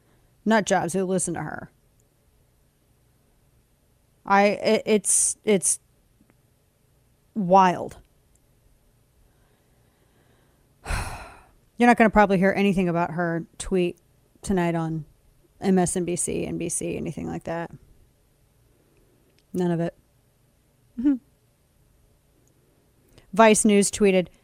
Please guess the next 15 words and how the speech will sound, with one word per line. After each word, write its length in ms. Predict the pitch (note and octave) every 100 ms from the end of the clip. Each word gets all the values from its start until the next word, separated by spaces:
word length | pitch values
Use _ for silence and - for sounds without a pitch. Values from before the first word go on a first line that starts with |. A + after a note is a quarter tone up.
| _
"You 100 | G3+
can't 220 | - B3
say 140 | - A3
gay 240 | G3+ G#3
in 120 | G3+
Florida 480 | - - F#3+ G#3 F3+
schools, 440 | - - G3 G#3
but 160 | - F#3
Ron 220 | F#3 F#3+
DeSantis 500 | F#3 - F#3+ F#3+ F#3
is 120 | F3
mandating 580 | F#3 F3+ F#3 F3 E3+ F3
that 100 | E3+
teachers 400 | - F#3 - E3+
talk 280 | - F#3+ F3